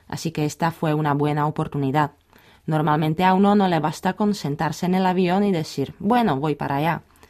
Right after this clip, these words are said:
Y también me había dedicado antes a enseñar checo a extranjeros de habla hispana en Brno. Fue por la aventura y por la posibilidad de vivir nuevas experiencias,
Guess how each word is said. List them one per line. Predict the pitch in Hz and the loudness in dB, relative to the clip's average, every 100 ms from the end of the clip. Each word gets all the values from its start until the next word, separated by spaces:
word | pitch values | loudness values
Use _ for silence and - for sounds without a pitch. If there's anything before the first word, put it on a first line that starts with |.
| _ - - | _ -20 -6
Y | 254 | -2
también | 254 240 233 | 2 4 6
me | 208 | 6
había | 202 202 208 | 6 6 4
dedicado | 175 196 180 165 190 - | 4 0 0 0 0 0
antes | 160 147 151 - | -2 -4 -6 -4
a | 156 156 | -4 -4
enseñar | 147 147 147 147 139 | -4 -6 -4 -4 -4
checo | - 143 - 165 | -4 -6 -2 0
a | 151 | 0
extranjeros | - 180 175 175 156 180 160 | -4 -4 -4 -2 -2 -2 -2
de | 156 | -2
habla | 156 151 | -2 -2
hispana | 123 - 143 151 202 | -4 -6 -4 -2 -2
en | 135 135 | -2 -4
Brno. | 135 220 185 127 _ - - _ _ | 0 2 2 -2 _ -20 -20 _ _
Fue | - 160 | -2 -2
por | 160 170 | 0 0
la | 160 | 2
aventura | 151 143 139 196 277 - | 2 0 0 0 0 0
y | - | -4
por | - 165 | -2 0
la | 151 | 0
posibilidad | 143 151 - 160 165 202 170 175 190 | 0 -4 -4 -2 2 2 2 0 -2
de | 147 143 | -6 -4
vivir | 139 139 143 - | -2 -2 -4 -2
nuevas | 165 165 170 160 | -2 0 -2 -4
experiencias, | 175 - 190 202 160 - 165 185 | -8 0 2 2 0 0 2 0